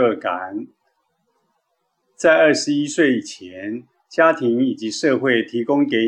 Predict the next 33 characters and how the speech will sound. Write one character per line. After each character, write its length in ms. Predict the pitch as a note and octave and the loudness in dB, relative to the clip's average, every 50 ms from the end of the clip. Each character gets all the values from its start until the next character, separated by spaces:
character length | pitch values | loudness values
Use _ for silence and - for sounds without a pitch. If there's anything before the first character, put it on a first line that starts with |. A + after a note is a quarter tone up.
| A2+ A2+ A#2 | 0 -2 -4
你 240 | A#2+ A#2 G#2+ G2+ G2 | -4 -4 -4 -6 -6
的 180 | G2+ A2 G#2+ G2+ | -4 -4 -4 -6
知 280 | - - E3 E3 D#3+ | -6 -6 -4 -4 -4
识 420 | D#3 - D#3+ C#3+ A#2+ G#2+ G#2 - _ _ _ _ _ | -4 -4 -4 -2 -2 -4 -6 -10 _ _ _ _ _
制 160 | _ - C#3+ B2+ | _ -8 -4 0
造 180 | D3+ C#3+ B2 | 2 2 4
了 160 | A2+ A2+ G#2+ | 4 2 0
罪 240 | G#2 - D3+ D3+ D3+ | -2 -2 -4 -2 -2
恶 140 | D#3 D3 A#2+ | -2 -2 -2
感。 480 | G2+ G2+ G2 F2 F2 F2+ F2+ G2+ - - _ _ _ _ _ _ _ _ _ _ _ _ _ - | -4 -6 -8 -10 -10 -10 -12 -14 -16 -16 _ _ _ _ _ _ _ _ _ _ _ _ _ 2
到 160 | G#3 F#3+ D#3+ | 4 4 6
了 100 | C#3 - | 6 4
二 160 | E3+ D#3+ D3 | 4 2 0
十 180 | - - - B2+ | 0 -2 -4 -4
一 100 | C3 B2+ | -4 -4
岁 260 | B2+ C3 D3 B2+ A#2+ | -2 -2 -2 -2 -2
以 160 | A#2+ G#2 F2 | -2 -6 -12
后， 460 | - - - C3+ B2 G#2 G#2 - _ _ _ _ _ _ _ _ _ | -16 -12 -8 -6 -6 -6 -6 -10 _ _ _ _ _ _ _ _ _
这 140 | _ - G3 | _ -10 -6
些 160 | F#3 G#3+ G#3 | -4 -4 -2
罪 160 | - G#3 G#3 G3 F3 | 0 0 2 4 4
恶 80 | C#3+ D#3 | 2 2
感 380 | D#3 A#2+ G2+ G2 G#2 A2 A#2 | 2 0 -2 -2 -2 -4 -4
会 220 | - D#3 D3 C3 B2+ | -2 -2 -2 -2 -2
开 200 | - D#3 D#3 D3+ | 0 -2 -2 -2
始 160 | - B2+ A#2 | -2 -4 -4
在 220 | - - - A2+ | -2 -2 0 0
你 160 | A2+ G#2+ G2+ | 0 -2 -2
的 140 | G#2 G#2 G#2 | -4 -6 -6
心 280 | G2+ - - D3 D3 C3+ | -8 -6 -4 -2 0 0
里 280 | A#2+ G#2 F#2+ F#2+ G#2 | -2 -4 -6 -10 -12
生 440 | G2+ - - - - C3 B2 B2+ B2+ | -14 -14 -14 -10 -6 -4 -4 -4 -4
根 520 | B2+ C3 B2+ C3 B2+ B2+ C3 C3+ C3+ - | -2 0 0 0 0 0 -2 -4 -6 -10